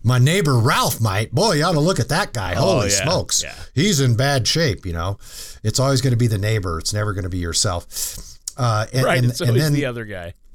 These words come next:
Speaker 1: Yeah, it's always the other guy, and, and nobody ever wants to, uh, and then people will say, "Well, you know, if I ever end up in a nursing home, I'll just tell my wife just to do me under, you know, just lay me down the, in the driveway and,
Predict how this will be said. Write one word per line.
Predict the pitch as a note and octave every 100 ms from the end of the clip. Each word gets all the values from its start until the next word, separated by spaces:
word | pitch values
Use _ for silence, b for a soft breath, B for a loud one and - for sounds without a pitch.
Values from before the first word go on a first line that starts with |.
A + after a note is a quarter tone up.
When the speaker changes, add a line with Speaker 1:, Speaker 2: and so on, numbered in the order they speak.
| - -
Speaker 1:
Yeah, | C#3+ G#3 C4
it's | - D3
always | G#3 D3 G2+
the |
other | G2+
guy, | F#2+ G2 F2+ F2 - A2+
and, | G#2+ A2+
and | A2
nobody | C#3 C#3+ A#2+
ever | B2+ A#2
wants | A#2+ A#2 -
to, | G#2 G2 - B B -
uh, | C#3+ D3 C#3
and | C3 C#3
then | C3+
people | C#3 C3
will | A2+
say, | - A2 G2 B B2+
"Well, | C#3
you | D3
know, | D3
if | B2
I | D3+ F3+
ever | C#3+ A#2+ A#2
end | A2
up | G#2+
in | G2+
a |
nursing | A#2 A2 G2+
home, |
I'll | A2+
just | G#2 -
tell | G#2+
my | F#2 E2+
wife | D#2+ G2+ F2+
just | G2 -
to | F2+
do | D#2 B2
me | A2 G2+
under, | F#2+ G#2 D#2+ D2+
you | F2
know, | D#2+ E2
just | F2+ -
lay | G#2 G#2
me | G2+
down | G2 F#2
the, | F2+ D#2+ B B B B
in | B2 G2
the |
driveway | F2+ G#2 G2 G2+ F#2+ F#2
and, | E2+